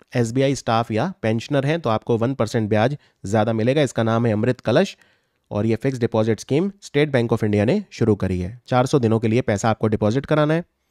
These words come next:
अब बात करते हैं सेबी की। तो सेबी जो है उसने एक चीज़ करी है,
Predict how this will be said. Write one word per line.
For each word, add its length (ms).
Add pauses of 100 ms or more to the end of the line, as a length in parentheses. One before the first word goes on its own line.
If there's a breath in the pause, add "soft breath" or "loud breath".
(1080)
अब 120
बात 200
करते 280
हैं 260 (340)
सेबी 400
की। 240
तो 180
सेबी 600 (120)
जो 180
है 260
उसने 560 (340)
एक 180
चीज़ 320
करी 240
है, 260